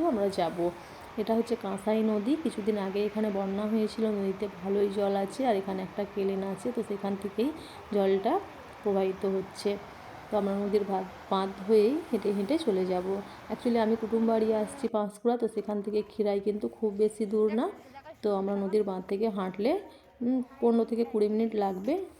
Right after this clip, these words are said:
তো সেই জন্য আমরা হাঁটতে শুরু করে দিয়েছি। আর এখন বাজছে ঘড়িতে তিনটে,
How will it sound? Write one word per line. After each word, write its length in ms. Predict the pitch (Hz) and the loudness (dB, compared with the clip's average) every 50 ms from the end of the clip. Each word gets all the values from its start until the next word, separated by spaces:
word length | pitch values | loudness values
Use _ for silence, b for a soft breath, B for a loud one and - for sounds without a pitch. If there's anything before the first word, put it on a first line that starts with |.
| - - | -12 -8
তো 100 | - 208 | -8 -4
সেই 160 | - 208 190 | -2 0 0
জন্য 140 | 196 196 196 202 | 0 0 0 -2
আমরা 160 | 202 233 247 | -2 -2 -2
হাঁটতে 300 | 226 196 185 - - 202 190 | -2 -4 -4 -4 -4 -4 -4
শুরু 200 | - 196 185 185 | -2 -2 -4 -2
করে 220 | 185 190 180 180 175 | 0 0 0 0 0
দিয়েছি। 420 | 185 185 185 185 185 - - 196 190 190 190 226 220 | 0 0 0 -2 -2 -4 -4 -4 -4 -4 -4 -4 -6
আর 60 | 202 | -4
এখন 280 | 196 196 - - 208 214 202 202 | -4 -6 -4 -2 -2 -2 0 -2
বাজছে 340 | 190 190 180 - - - 214 208 208 | -2 -4 -6 -8 -4 -2 -2 0 0
ঘড়িতে 360 | 220 208 202 196 202 - 214 294 359 B B B B B B - | 0 -2 -2 0 2 2 2 2 2 B B B B B B -2
তিনটে, 400 | - 233 240 247 247 240 - 254 | 0 4 6 6 6 4 4 0